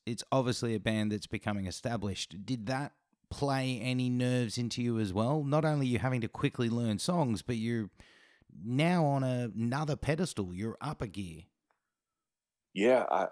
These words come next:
Speaker 2: I, I knew that Caliban and Heaven Shall Burn, they were, like, in Europe, the hardcore bands.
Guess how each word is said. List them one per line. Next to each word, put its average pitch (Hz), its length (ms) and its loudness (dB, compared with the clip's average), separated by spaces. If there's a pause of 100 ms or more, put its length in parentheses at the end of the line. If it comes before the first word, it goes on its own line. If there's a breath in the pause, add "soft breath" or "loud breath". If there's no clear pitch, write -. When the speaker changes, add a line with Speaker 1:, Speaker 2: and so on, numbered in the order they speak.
Speaker 2:
I, 110 300 6
I 135 120 4
knew 165 320 0
that 101 220 0
Caliban 101 580 4
and 104 160 2
Heaven 110 240 4
Shall 98 240 4
Burn, 101 500 6
they 98 120 6
were, 101 360 4
like, 92 440 2
in 113 260 6
Europe, 104 520 8 (380)
the 101 300 4 (500)
hardcore 85 520 0
bands. 57 540 -4